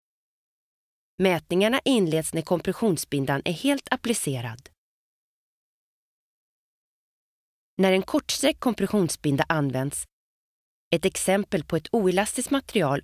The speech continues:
uppnås en viss kompressions i liggande läge. I detta fall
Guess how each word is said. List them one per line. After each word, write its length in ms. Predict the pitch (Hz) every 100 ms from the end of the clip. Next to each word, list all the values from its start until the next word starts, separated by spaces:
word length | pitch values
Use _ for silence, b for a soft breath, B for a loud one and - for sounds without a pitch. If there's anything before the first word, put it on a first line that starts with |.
| -
uppnås 440 | 190 - 143 139
en 120 | - 175
viss 240 | 143 -
kompressions 720 | - 147 190 - 147 135 -
i 60 | 170
liggande 460 | 202 214 220 247 269
läge. 440 | 220 131 120 107 - _ _ _ _ _ _ _ _ _ _ _ _ _ _ _ _ _ _ _ _ _ _ _ _ -
I 80 |
detta 340 | 180 247 - 311
fall 320 | - 160 151